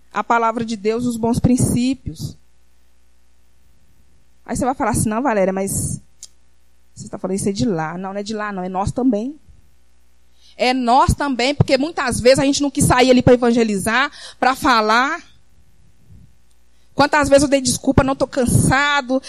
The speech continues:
Ah, não, hoje eu não vou, não. Ó, aqui, ó, pega esse ministério aqui, ó, de evangelismo. Não, não, não vou querer, não." É nossa culpa mesmo também.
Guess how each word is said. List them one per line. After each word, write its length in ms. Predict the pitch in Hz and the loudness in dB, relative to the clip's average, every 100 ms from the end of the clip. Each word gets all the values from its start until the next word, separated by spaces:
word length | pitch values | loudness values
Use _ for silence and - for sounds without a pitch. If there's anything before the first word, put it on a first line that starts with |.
| - - | -12 -2
Ah, 100 | 262 | 0
não, 140 | 285 | 2
hoje 140 | 285 285 | 2 2
eu 40 | |
não 80 | 277 | 2
vou, 180 | 254 254 | 4 6
não. 800 | 233 233 269 285 294 294 285 277 - - _ _ _ _ _ _ _ _ - _ - - | 4 0 -2 -2 0 0 -2 -4 -14 -20 _ _ _ _ _ _ _ _ -20 _ -20 -4
Ó, 80 | 240 | -2
aqui, 260 | 285 - | 0 2
ó, 60 | 277 | 2
pega 240 | 269 285 | 2 0
esse 140 | 285 285 | 0 2
ministério 520 | 269 254 - 240 233 | 4 2 2 0 0
aqui, 280 | 214 - 269 | 0 0 2
ó, 80 | 233 | 4
de 80 | |
evangelismo. 480 | 226 233 233 233 247 | 4 4 4 6 8
Não, 320 | 247 269 302 | 8 8 4
não, 160 | 302 294 | 2 4
não 80 | 285 | 4
vou 120 | 285 | 2
querer, 340 | - 277 254 | 0 2 2
não." 440 | 226 226 262 277 277 | 2 -2 -6 -8 -8
É 120 | 240 | -6
nossa 440 | 226 214 269 - - | -4 -2 2 2 0
culpa 380 | - 285 294 | 0 0 0
mesmo 380 | 285 247 311 320 | -4 -8 -10 -8
também. 400 | 254 320 330 480 | -6 -6 -8 -12